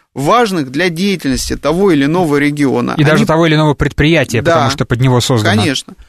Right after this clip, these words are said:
Speaker 1: Они подпадали не под отзыв лицензии, а под специальные меры. Они передавались более здоро-, здоровым игрокам, шла ка-, шли какие-то процедуры санации и так далее. Вот сейчас, мне кажется, Ц Б уходит от этой политики, потому что политика, скажем так,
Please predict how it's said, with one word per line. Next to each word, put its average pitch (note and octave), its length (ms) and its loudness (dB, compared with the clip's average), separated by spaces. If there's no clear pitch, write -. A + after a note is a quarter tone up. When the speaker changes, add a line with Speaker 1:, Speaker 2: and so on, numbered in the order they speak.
Speaker 1:
Они G3 260 2
подпадали G3 640 0
не F3 220 -2
под D3+ 240 -2
отзыв C#3 360 -2
лицензии, B3+ 640 0
а E3+ 120 -2
под F3 180 -4
специальные F#3 640 -2
меры. C#4 240 2
Они A#3 260 0
передавались D#3+ 600 0
более C#3+ 300 0
здоро-, C#3 420 -2
здоровым A#3+ 580 2
игрокам, G3 460 -2
шла E3 280 -2
ка-, - 220 -6
шли F3+ 240 -2
какие-то C#3+ 440 -6
процедуры D3+ 580 -4
санации A#3 680 0
и - 160 -8
так G3 300 -2
далее. C#3+ 400 2
Вот F#3 220 -2
сейчас, D4+ 680 -2
мне F#3 220 -2
кажется, C#3 540 0
Ц - 140 -4
Б A#3+ 200 2
уходит F3+ 640 -2
от A2+ 160 -4
этой - 220 -4
политики, C3 520 -2
потому D#3+ 300 -2
что D#3 180 -12
политика, F#3 520 -2
скажем D3 360 -2
так, C3+ 200 -4